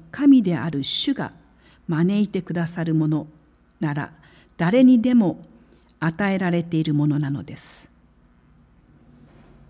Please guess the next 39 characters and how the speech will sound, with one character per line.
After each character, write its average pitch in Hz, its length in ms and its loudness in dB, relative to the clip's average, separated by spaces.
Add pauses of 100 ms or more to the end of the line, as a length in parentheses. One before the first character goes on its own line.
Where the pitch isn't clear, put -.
ペ 196 120 -2
テ 240 140 4
ロ 226 140 4
は 202 200 0 (160)
こ 220 120 2
の 247 120 6
他 214 280 0
に 185 140 4
も 175 220 2 (200)
い 220 60 -2
ろ 254 180 6
い 247 80 4
ろ 233 120 2
話 214 520 -2
を 175 100 -2
し - 160 -8
て、 - 220 -10 (960)
力 269 420 2
強 240 260 2
く - 360 -4
証 196 320 -6
し - 180 -4
を 160 100 -2
し、 - 380 -6 (1120)
「邪 233 280 4
悪 240 200 0
な 190 120 2
こ 208 160 -2
の 202 120 2
時 180 120 -4
代 202 220 0
か 180 140 -6
ら 160 160 0
救 - 300 -10
わ 220 120 0
れ 208 120 0
な 202 120 0
さ 190 240 -6
い」 - 100 -6